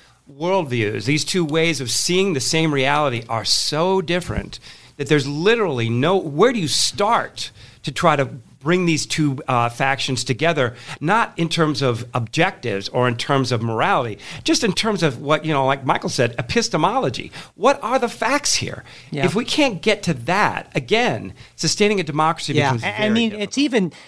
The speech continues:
Speaker 2: it's even rough when you have people who want to engage in this. I mean, 'cause that, that's what we do, uh, on the Politics Guys pretty much every week. You know, my conservative co-host and I, and still, we will have moments where it just seems like we're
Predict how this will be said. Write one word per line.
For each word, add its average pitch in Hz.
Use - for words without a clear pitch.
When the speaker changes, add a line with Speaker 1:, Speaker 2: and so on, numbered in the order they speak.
Speaker 2:
it's -
even 262
rough 185
when 175
you 190
have 180
people 202
who 156
want 185
to 214
engage 156
in 143
this. 139
I -
mean, 165
'cause 165
that, 180
that's 226
what 220
we 190
do, 180
uh, 170
on 185
the 180
Politics 190
Guys 175
pretty 208
much 175
every 165
week. 240
You 175
know, 170
my 175
conservative 185
co-host 220
and 170
I, 165
and 160
still, 247
we 220
will 262
have 202
moments 196
where 185
it 190
just 226
seems 220
like 202
we're 190